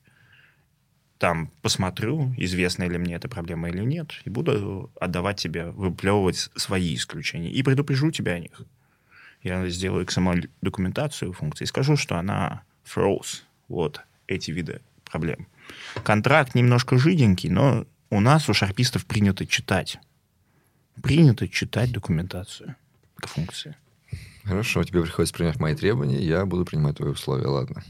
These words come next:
Speaker 2: Давай масштабировать дальше, потому что знаешь, что произошло? Этой функцией стали пользоваться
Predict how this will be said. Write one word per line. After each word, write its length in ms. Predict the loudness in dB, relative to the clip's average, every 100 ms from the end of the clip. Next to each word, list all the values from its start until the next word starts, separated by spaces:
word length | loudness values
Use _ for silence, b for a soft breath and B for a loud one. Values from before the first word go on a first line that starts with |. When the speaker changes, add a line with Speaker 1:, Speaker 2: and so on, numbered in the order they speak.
| -2
Speaker 2:
Давай 280 | 6 8 10
масштабировать 560 | 10 10 8 10 8 8
дальше, 280 | 6 6
потому 260 | 6 6 6
что 140 | 6
знаешь, 200 | 6 8
что 160 | 6 6
произошло? 500 | 6 4 4 2 0 B B B B B B 0
Этой 220 | 0 2
функцией 400 | -2 -2 -2 -2
стали 240 | -2 0 0
пользоваться 440 | 0 0 0 -4